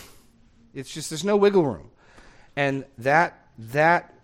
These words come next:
smashed my false assurance. And so somewhere, somewhere in late July, August of ninety-nine, the Lord humbled me, just, just groped me out of the ground. Then he gave me a new heart, and he opened my eyes, and he saved me.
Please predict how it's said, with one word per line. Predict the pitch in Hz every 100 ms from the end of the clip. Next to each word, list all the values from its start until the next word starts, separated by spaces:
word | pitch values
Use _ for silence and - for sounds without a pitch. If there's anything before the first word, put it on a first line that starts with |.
| _ _ _ _
smashed | - - 131 135 151 165 139 - - - - _ _ _
my | - 131
false | 127 127 117
assurance. | 123 - 170 95 - -
And | 107
so | 127
somewhere, | 110 135 139 143 139
somewhere | - - 185 175 131
in | 123
late | 123 135 156 - _ -
July, | 151 135 131 123
August | 127 135 120 104
of | 117
ninety-nine, | 117 139 143 107 107 - - - - _
the | -
Lord | 117 131
humbled | - 165 165 165 117
me, | 98 110
just, | 127 -
just | - 131 - - - -
groped | 123 135
me | 143
out | 139
of |
the | 139
ground. | 117 104 120
Then | 120
he | 123 110 117
gave | 117 131
me | 131
a |
new | 127
heart, | 110 113 127
and | 110
he |
opened | 117 131
my | 127 110
eyes, | 123 123
and | 117
he |
saved | - 123 220
me. | 82 -